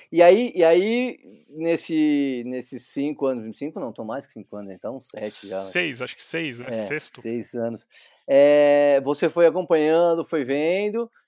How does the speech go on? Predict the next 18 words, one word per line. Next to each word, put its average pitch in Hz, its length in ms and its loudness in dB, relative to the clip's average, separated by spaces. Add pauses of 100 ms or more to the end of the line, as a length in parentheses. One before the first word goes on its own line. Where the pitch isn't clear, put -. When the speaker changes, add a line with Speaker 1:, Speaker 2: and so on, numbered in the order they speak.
(100)
Speaker 1:
eh, 131 520 -2
essa, 117 520 -4
essa 104 340 -6
vontade 120 460 -4
de 117 60 -12
torcer 113 260 -10
pelo 113 140 -10
São 113 160 -10
Francisco - 380 -14 (100)
continuou, 127 340 -10
mas 196 160 -6 (280)
tem 285 160 -4
algum 190 200 0
outro 185 240 -4
time 175 200 -10
que 143 60 -14
você 151 200 -8
simpatiza, 151 1200 -2